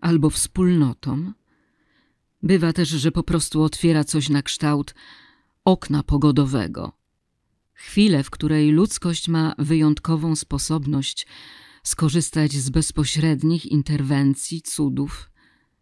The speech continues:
kiełkowania łask. Już za naszego życia, jeśli urodziliśmy się przed tysiąc dziewięćset osiemdziesiątym piątym rokiem, takich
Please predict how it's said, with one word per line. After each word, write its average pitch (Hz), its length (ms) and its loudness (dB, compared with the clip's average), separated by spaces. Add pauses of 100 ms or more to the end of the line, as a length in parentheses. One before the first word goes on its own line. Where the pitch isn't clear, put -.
(280)
kiełkowania 160 680 6
łask. - 540 -2 (1000)
Już 170 240 4
za 165 160 2
naszego 185 440 2
życia, 160 560 -4 (920)
jeśli 160 360 0
urodziliśmy 147 800 0
się 139 160 -4
przed - 380 -6
tysiąc 151 540 0
dziewięćset 147 600 0 (240)
osiemdziesiątym 165 800 0
piątym 165 480 0
rokiem, 156 480 -2 (380)
takich - 400 -6